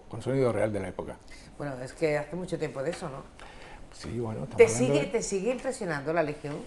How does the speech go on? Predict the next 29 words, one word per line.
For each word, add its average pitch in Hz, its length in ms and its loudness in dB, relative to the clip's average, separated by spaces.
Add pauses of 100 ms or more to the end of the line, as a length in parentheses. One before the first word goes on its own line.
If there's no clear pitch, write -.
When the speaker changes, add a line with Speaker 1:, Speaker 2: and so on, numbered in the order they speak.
(140)
Speaker 1:
Sí, - 220 -8
claro. 80 400 -6 (640)
La 120 100 -2
historia, 113 580 2
es 113 140 -6
que 131 260 0
conocer 123 460 0
a 127 100 6
la 123 100 4
Legión 127 400 0 (440)
es 110 180 2
leer 123 480 4 (360)
la 120 260 4
vida 117 480 2 (320)
de 123 300 4
más 113 440 -6
de 117 80 -2
cien 131 240 -2
mil 113 120 -2
personas. 127 460 -6 (280)
Speaker 2:
Pero 202 160 0
fíjate 262 320 -2
que 226 80 2
muchas 226 320 -2
veces 226 180 -4
cuando 180 240 0
alguien 185 200 0
nos 185 100 -6
pregunta, 175 500 -2